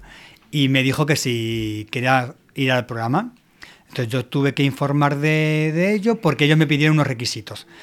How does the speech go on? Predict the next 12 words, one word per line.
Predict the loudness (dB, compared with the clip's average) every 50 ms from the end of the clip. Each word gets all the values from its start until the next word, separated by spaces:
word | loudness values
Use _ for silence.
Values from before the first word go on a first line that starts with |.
| -20 -14 -8
El | -6 -4
requisito | -4 -4 -2 -4 0 2 4
era | 4 4 2 0 -4 -10 _ _ _ _ _ _ -6
hablar | -4 -2 0 2 0 0 2 0
de | 0 -2 -2 -4 -12 _ _
mi | -8 -6 -6 -4 -4
vida | -4 -2 -2 -2 -2 -2
militar | -2 -2 0 0 -2 -4 -2 -4 -4 -4 -4 -8 _ _ _ _ _ _
y | -10 -8 -6
gay. | -6 -8 -8 -10 -16 _ _ _ _ _ _ -20 -20 -20 -20 -20 _ _ _ _ -20 -20 _ -6 -2
Y | 0 0 2
me | 2 2 2 4 4 2 2 -2